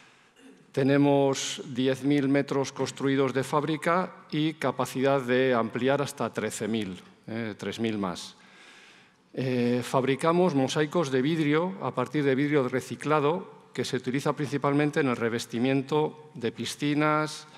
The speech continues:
baños, saunas, zonas en contacto con agua, ¿eh? Y, bueno, solemos destacar que el noventa y seis por ciento del producto final es el vidrio reciclado, ¿eh? O sea, es bastante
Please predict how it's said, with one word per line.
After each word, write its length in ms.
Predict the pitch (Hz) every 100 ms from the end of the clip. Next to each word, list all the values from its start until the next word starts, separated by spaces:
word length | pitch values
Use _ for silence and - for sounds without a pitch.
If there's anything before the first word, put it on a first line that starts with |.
| - - -
baños, 720 | 113 139 143 147 147 143 -
saunas, 800 | - - 143 147 147 151 147 - - - -
zonas 420 | - - 135 139 135
en 80 |
contacto 440 | 113 113 - - 131
con 160 | 110
agua, 280 | 107 98 87 - - _ _ -
¿eh? 180 | 117 135 - - - - - - _ _ -
Y, 640 | - 135 135 131 127 127 127
bueno, 280 | 127 117 - - - -
solemos 420 | - 135 135 135
destacar 440 | 135 139 143 147
que 120 | 139
el 160 | 127 123
noventa 460 | 120 123 123 120 120
y 80 |
seis 240 | 120 143 127
por 180 | 139 120
ciento 280 | 151 135
del 100 | 127
producto 320 | - 127 123 139
final 440 | - 131 143 156
es 160 | - 131
el 140 | 120
vidrio 280 | 110 127 127
reciclado, 600 | 113 110 107 120 107 90 - - -
¿eh? 180 | 113 120
O 40 |
sea, 140 | - 104
es 80 |
bastante 720 | 98 101 110 107 110 101 95